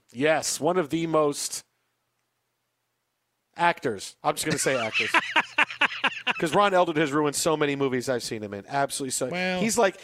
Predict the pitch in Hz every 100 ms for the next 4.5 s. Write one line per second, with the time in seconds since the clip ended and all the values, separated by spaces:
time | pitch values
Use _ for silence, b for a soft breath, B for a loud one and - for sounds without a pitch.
0 | B B 254 254 247 208 190 185 180 170
1 | 170 160 165 160 151 - 233 196 185 175
2 | - - 170 151 - 160 151 139 123 139
3 | - 123 123 135 143 127 135 147 143 135
4 | 131 127 - 117 90